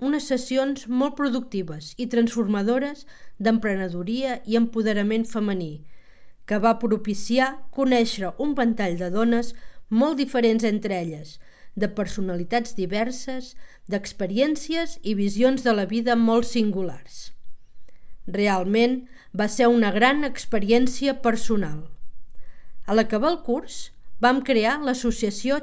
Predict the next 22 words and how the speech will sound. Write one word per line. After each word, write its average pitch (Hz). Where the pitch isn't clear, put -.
Txec 262
Empordà, 226
xarxa 240
d'emprenedores 226
creatives 208
de 190
l'Empordà, 185
que 247
neix 320
amb 226
la 220
intenció 220
de 240
treballar 226
per 233
visualitzar 214
les 233
dones 226
en 214
sectors 226
poc 214
visibles. 156